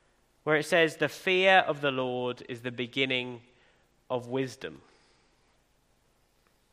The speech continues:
As the one who is outside of time and space,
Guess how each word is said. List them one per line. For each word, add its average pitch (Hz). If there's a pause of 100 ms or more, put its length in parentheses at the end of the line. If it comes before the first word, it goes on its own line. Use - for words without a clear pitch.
(500)
As 196
the 233
one 214
who 180
is 165
outside 175
of 147
time 139
and 117
space, -